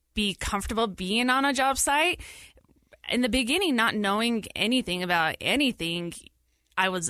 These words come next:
I was learning. So it was very scary to me, you know, I'll be honest, you know, being the only female on a job site, I never see another female on a job site. And it is, it's very intimidating.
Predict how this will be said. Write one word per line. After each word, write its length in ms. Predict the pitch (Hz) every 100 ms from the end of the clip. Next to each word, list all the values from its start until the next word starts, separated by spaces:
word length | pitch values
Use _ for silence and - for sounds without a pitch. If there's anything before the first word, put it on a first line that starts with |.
| -
I 80 | 180
was 180 | 170 175
learning. 340 | 208 269 147
So 320 | - 190 185
it 180 | 180 269
was 160 | 339 269
very 300 | 240 415 403
scary 440 | - - 160 330 -
to 120 | 175
me, 320 | 160 160 165
you 100 | 185
know, 260 | 180 202 277
I'll 120 | - 277
be 120 | 262
honest, 520 | 220 320 330 - -
you 80 | 247
know, 160 | 240 254
being 200 | 254 254
the 80 | -
only 220 | 233 254
female 320 | 226 247 262
on 200 | 277 233
a 40 | 208
job 260 | 180 180
site, 280 | - 240 262 -
I 60 |
never 640 | 247 247 247 247 262 220 202
see 300 | - 196 185
another 260 | 180 170
female 540 | - 170 156 143 151 - -
on 160 | 170
a 60 | 160
job 240 | 147 -
site. 320 | - - - - - - -
And 160 | 262
it 100 | 285
is, 200 | 311 285 220
it's 180 | 226 196
very 380 | 180 208 339
intimidating. 760 | 359 - 185 170 165 156 156